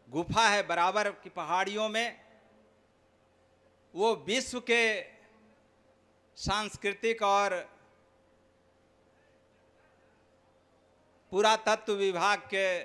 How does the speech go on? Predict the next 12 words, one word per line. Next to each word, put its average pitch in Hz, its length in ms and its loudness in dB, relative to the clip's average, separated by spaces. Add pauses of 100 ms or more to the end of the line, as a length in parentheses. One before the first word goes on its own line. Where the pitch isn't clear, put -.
(180)
नज़र 190 320 2
में 196 180 -4
जाए, 196 320 4
इसके 185 420 -4
लिए 185 540 -2 (960)
आज 185 240 4
जो 196 120 0
आयोजन 202 460 0
किया 208 260 0
जा 190 200 2
रहा 185 280 0
है, 185 320 -4